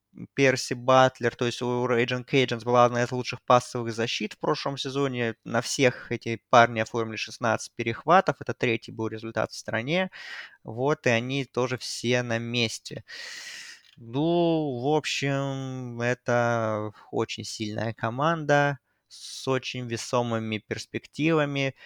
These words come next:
Я думаю, что всё-таки именно Луизиана считается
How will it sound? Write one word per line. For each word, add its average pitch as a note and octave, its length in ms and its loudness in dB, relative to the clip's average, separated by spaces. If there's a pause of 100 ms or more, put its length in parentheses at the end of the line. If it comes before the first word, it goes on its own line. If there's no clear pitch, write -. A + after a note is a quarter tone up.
(120)
Я C3+ 200 8
думаю, C3+ 300 -2
что - 160 -8
всё-таки C3+ 400 -4
именно C3 220 -4
Луизиана B2+ 920 0 (260)
считается A2 640 -4